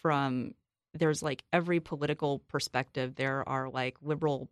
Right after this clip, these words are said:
pagan goddess worshipers in there, and there are conservative Christians of almost every description. And, you know, I would still consider myself politically, like, my personal ideas. I'm a fairly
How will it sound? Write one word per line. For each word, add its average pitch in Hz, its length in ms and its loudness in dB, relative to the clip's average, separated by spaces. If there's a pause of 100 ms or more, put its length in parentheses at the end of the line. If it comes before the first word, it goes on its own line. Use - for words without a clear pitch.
(120)
pagan 151 440 2
goddess 143 400 0
worshipers 147 600 0
in 151 220 -2
there, 139 440 2
and 135 160 0
there 135 240 2
are 139 240 -2 (920)
conservative 196 640 4
Christians 185 540 4
of 156 100 2
almost 156 500 4
every 185 280 6
description. 170 960 4 (100)
And, 135 600 4
you 175 160 0
know, 143 340 6
I 175 100 8
would 190 200 6
still 190 200 4
consider 185 420 4
myself 151 460 4
politically, 165 920 4 (220)
like, 180 280 4
my 170 120 0
personal 202 480 6
ideas. 147 440 4
I'm 208 80 4
a 208 80 2
fairly 185 560 4